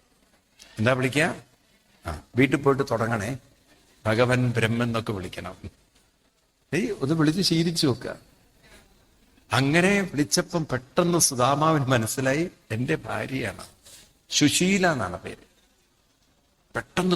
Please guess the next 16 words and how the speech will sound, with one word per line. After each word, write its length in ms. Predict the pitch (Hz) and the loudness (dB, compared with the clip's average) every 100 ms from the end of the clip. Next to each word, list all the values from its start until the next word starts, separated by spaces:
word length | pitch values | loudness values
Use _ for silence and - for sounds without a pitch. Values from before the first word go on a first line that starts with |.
| 165 | 0
തിരിഞ്ഞു 260 | 131 127 180 | 0 0 -2
നോക്കിയപ്പം 540 | 185 160 - 143 139 | -2 -4 -6 -10 -8
മനസ്സിലാവുന്നില്ല. 920 | 120 101 - 143 147 123 107 95 92 - _ _ - _ _ - _ _ - | -8 -8 -8 -6 -4 -4 -6 -8 -10 -12 _ _ -20 _ _ -20 _ _ -2
കാരണം 260 | 113 135 | -2 -2
പണ്ട് 220 | 127 123 | -4 -4
കീറ 320 | 147 127 131 139 | -4 -2 0 0
സാരി 340 | 135 131 147 | 0 0 0
കൊടുത്ത 200 | 147 139 | -2 -2
പാർട്ടിയാ. 420 | 139 123 120 123 | -2 -4 -4 -8
ഇപ്പൊ 1040 | 90 _ _ _ _ _ _ _ _ - 120 | -8 _ _ _ _ _ _ _ _ -4 0
നല്ല 420 | 127 131 135 135 | 0 0 -2 -4
കാഞ്ചീപുരം, 840 | 110 107 113 120 127 131 135 135 - 117 113 101 - _ _ _ _ _ _ - | -2 -2 -2 -2 0 2 2 0 -8 -4 -2 -2 -6 _ _ _ _ _ _ 0
ഒരുപാട് 420 | 131 131 123 120 | 2 2 0 -2
മാലകളും 760 | 110 101 113 127 127 131 127 110 | -4 -6 -4 -2 -2 -2 -4 -6
ഒക്കെ 160 | - | -4
ഇട്ട്. 280 | 117 117 120 | -6 -4 -8